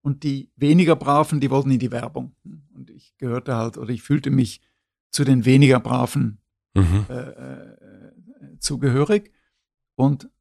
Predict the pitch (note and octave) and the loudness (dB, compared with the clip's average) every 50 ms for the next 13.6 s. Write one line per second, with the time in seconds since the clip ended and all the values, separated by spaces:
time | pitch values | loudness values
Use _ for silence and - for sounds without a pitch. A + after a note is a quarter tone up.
0 | _ _ - - C3+ C3+ C3+ C#3 C3+ A#2+ A2+ _ _ _ _ _ - C3+ C3+ C#3+ | _ _ -4 0 4 4 4 4 4 0 -2 _ _ _ _ _ -18 -14 -12 -12
1 | B2+ - - B2 A#2+ A#2+ B2 - _ - B2+ A#2+ A#2+ A2+ A2+ B2 A#2 B2+ B2 A#2 | -10 -10 -10 -12 -12 -12 -14 -18 _ -16 -12 -10 -8 -6 -6 -4 -4 -2 -4 -4
2 | - - - A#2+ A#2+ A2+ - _ _ _ _ _ _ _ _ _ - - - - | -6 -8 -10 -10 -10 -10 -12 _ _ _ _ _ _ _ _ _ -20 -20 -20 -20
3 | _ _ - - C3+ C3+ B2+ C#3 C#3 C3+ - - - D3 D#3 C#3 C3 C#3 C#3 B2+ | _ _ -2 0 2 4 4 4 4 2 2 0 -2 0 0 0 0 0 -2 -6
4 | - _ _ _ _ _ - C3 A#2 B2 A#2+ A2 A#2 A2 G#2 - - _ - E3+ | -8 _ _ _ _ _ -8 -6 -4 -4 -4 -4 -4 -4 -4 -4 -6 _ -6 -8
5 | E3+ - - - - - A#3 C4+ A#3 - - - - B2 A#2+ A#2+ C#3 C3 C3 B2 | -8 -8 -10 -10 -10 -12 -12 -12 -20 -20 -18 -12 -10 -10 -8 -6 -6 -6 -6 -8
6 | - - C#3+ D3 C3+ B2 A2+ C3 C3+ C#3 A#2+ A#2+ B2 - _ _ _ - A#2+ A#2 | -8 -8 -6 -4 -4 -4 -4 -4 -4 -4 -4 -6 -8 -10 _ _ _ -2 -2 0
7 | A2+ A2+ A2+ A2+ - _ _ _ _ _ _ - - C3+ A#2 - - C3+ D#3 D#3+ | 0 0 -2 -6 -10 _ _ _ _ _ _ -12 -8 -6 -6 -6 -4 -4 -4 -2
8 | - D3+ C#3 A#2+ B2 A2+ B2 B2 A#2 G#2+ B2 B2 A2 - _ _ _ _ _ - | -2 -4 -2 -2 -4 -4 -4 -4 -4 -4 -4 -6 -6 -10 _ _ _ _ _ -12
9 | B2 C3+ - - C3+ C3 G#2 B2+ A#2+ B2 C#3 - _ - A#2+ G2+ - - - F#3 | -12 -12 -8 -8 -8 -8 -8 -10 -12 -14 -16 -14 _ -8 -8 -8 -8 -12 -14 -12
10 | F#3+ F3+ C3 G#2+ C#3+ D#3 D3 D3+ C#3+ - B2+ A2 - - - B2+ C3 F3 F3 A#2+ | -10 -10 -10 -10 -10 -10 -10 -12 -14 -10 -6 -6 -4 -4 -6 -8 -8 -8 -6 -4
11 | - - - - _ _ _ _ _ _ _ _ _ _ - A#2+ A#2+ B2 A#2+ - | -2 -2 -2 -4 _ _ _ _ _ _ _ _ _ _ -12 -10 -10 -8 -6 -6
12 | - - - _ _ _ _ _ _ _ - G2 A2+ B2 - - - - - A#2+ | -6 -6 -6 _ _ _ _ _ _ _ -12 -8 -8 -8 -8 -8 -12 -8 -4 -4
13 | B2 - - A2 B2 B2 C#3 C#3 C#3+ F3 F#3 F#3+ | -2 -2 -2 0 0 0 0 0 0 0 -2 -2